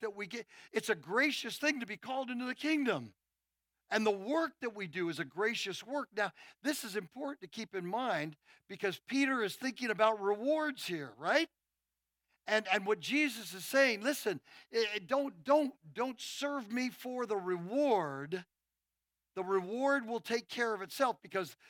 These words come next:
the first will be last and the last will be first." Don't, don't s-, now, are you gonna be rewarded? Yes. Will, will the disciples be rewarded?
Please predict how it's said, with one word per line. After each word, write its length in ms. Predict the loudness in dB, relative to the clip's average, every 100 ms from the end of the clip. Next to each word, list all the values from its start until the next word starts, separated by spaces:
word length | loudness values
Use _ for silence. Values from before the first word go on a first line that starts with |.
| -16
the 80 | -14
first 320 | -2 0 0
will 60 | -2
be 100 | 2
last 320 | 4 6 4
and 80 | -2
the 40 |
last 220 | 0 2 0
will 80 |
be 80 | -10
first." 340 | -6 -4 -4 -6
Don't, 160 | -6 -6 -20 _
don't 240 | -4 -4
s-, 140 | -8 -14 _ 2
now, 200 | 2 2 _
are 100 | -4
you 120 | 0
gonna 160 | 0 0
be 140 | 0
rewarded? 560 | 0 0 2 2 2 0 -4 _ _ _ 0
Yes. 420 | 4 4 2 -10 _ _
Will, 180 | -4 -4 -6 _ _
will 140 | -2 0
the 140 | 0
disciples 680 | -4 -8 -4 2 2 0 -6
be 160 | -4 -4
rewarded? 540 | -4 -6 -4 -4 -8